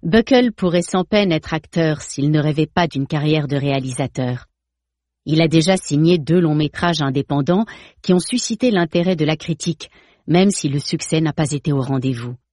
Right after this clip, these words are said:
C'est un jeune homme aussi ambitieux que talentueux, mais son regard tranche avec les habitudes hollywoodiennes,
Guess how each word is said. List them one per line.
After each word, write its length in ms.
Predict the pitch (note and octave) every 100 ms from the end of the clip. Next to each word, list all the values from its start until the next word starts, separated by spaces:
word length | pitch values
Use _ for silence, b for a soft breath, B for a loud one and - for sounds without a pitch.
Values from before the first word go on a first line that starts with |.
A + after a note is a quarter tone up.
| _ _ _ _ _
C'est 300 | F3+ - D#3+
un 80 | F3
jeune 280 | F3 E3+ E3+
homme 180 | E3+ E3+
aussi 340 | D#3 - D#3+
ambitieux 540 | D#3+ E3 E3+ - G3+
que 120 | G#3 D#3+
talentueux, 680 | E3 D3+ D3 - D3 E3+ G3 b b b b
mais 120 | D#3+ F#3+
son 140 | A#3+
regard 360 | A3 A#3+ A#3 -
tranche 360 | - A3 A3
avec 220 | E3+ D#3 D#3
les 160 | D#3
habitudes 460 | D#3+ D#3 E3 G3 D#3
hollywoodiennes, 800 | D#3 D#3 D3+ C#3 D3+ C#3+ C#3+